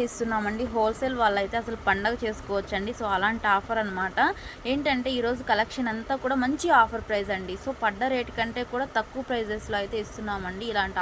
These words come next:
ఆఫర్స్ అయితే ఎవరు కూడా మిస్ అవ్వద్దండి. So, మీరు సింగిల్ కూడా తీసుకోవచ్చు, సెట్ వైజ్ కావాలంటే సెట్ వైజ్ కూడా తీసుకోవచ్చండి. మంచి మంచి రీజనబుల్ ప్రైజెస్‌లో అయితే మనమైతే ఇస్తున్నాము.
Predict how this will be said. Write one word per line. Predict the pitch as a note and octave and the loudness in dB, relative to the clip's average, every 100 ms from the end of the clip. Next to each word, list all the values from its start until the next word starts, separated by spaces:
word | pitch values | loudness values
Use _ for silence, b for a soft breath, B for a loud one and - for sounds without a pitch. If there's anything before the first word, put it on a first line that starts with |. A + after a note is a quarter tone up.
| F3+ | 0
ఆఫర్స్ | G3 G#3+ A3 | -2 -8 -8
అయితే | G3+ F#3 | -6 -6
ఎవరు | F#3+ G3 | -4 -4
కూడా | G#3+ A3+ G3+ | -4 -4 -6
మిస్ | - G3 | -4 -2
అవ్వద్దండి. | F#3+ F#3 F#3 F#3 F4 - B B - | -2 -4 -6 -2 -4 -4 B B 0
So, | E4 D4 | 2 2
మీరు | C#4 - | 0 -2
సింగిల్ | D4+ E4 F#4+ F4+ E4+ | 0 2 2 4 4
కూడా | D#4 C4 | 2 0
తీసుకోవచ్చు, | B3 A#3+ A#3+ C#4 C4+ | -6 -2 -4 -4 -4
సెట్ | A#3+ G#3+ A#3 A#3+ | -4 -4 -4 -2
వైజ్ | A#3+ - A#3 | -2 0 2
కావాలంటే | G#3+ G#3+ A3 B3+ | 2 2 -2 -4
సెట్ | A3+ G#3 A3 | -6 -2 -2
వైజ్ | G#3+ A3 | -2 -4
కూడా | A3 A3 | -4 -6
తీసుకోవచ్చండి. | G3 G3+ G3 G#3 G3 A3 G#3 | -8 -4 -4 -4 -6 -6 -4
మంచి | A3+ B3 A#3+ | -4 -4 -4
మంచి | A3+ A3+ G#3 | -6 -4 -2
రీజనబుల్ | F#3+ G3+ G#3+ G#3+ G#3+ | -2 -2 -2 -4 -2
ప్రైజెస్‌లో | G3 G3 G#3 G#3 F#3+ | -2 -2 -4 -2 -4
అయితే | F#3+ G#3+ | -2 -6
మనమైతే | F#3+ F#3 F#3+ G#3 G3+ | -4 -4 -4 -4 -6
ఇస్తున్నాము. | G#3 F#3+ F#3 G#3 | -6 -2 -2 0